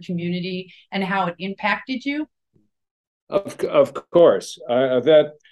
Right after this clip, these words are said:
Speaker 2: first, uh, the first one I went to was nineteen ninety-six. It was def con four, actually, but it was twenty-six years ago. I've been speaking there for twenty-six straight years.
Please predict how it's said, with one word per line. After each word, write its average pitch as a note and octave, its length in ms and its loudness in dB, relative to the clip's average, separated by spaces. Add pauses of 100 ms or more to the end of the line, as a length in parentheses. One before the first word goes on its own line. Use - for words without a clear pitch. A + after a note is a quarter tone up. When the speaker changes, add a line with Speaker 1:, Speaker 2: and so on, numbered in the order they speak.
(200)
Speaker 2:
first, - 480 -2
uh, C3+ 240 4
the B2+ 80 -4
first A3 300 4
one F#3+ 120 2
I D#3 60 0
went D#3 280 -2
to D3+ 180 -4
was B2 260 -6
nineteen C#3 720 -4
ninety-six. B2 1040 -2
It G#2+ 80 -8
was G#2 140 -12
def B2+ 240 0
con A2+ 320 -4
four, G#2 400 0 (520)
actually, G#2+ 420 -6
but A#2 140 -6
it B2 140 -2
was C3+ 300 4
twenty-six B2+ 720 -2
years C3 320 0
ago. F#2+ 280 -8
I've G2+ 140 -10
been A2 100 -10
speaking B2+ 400 -8
there A#2+ 200 0
for A2 320 -4 (640)
twenty-six E3 520 2
straight D#3 380 2
years. D#3+ 480 4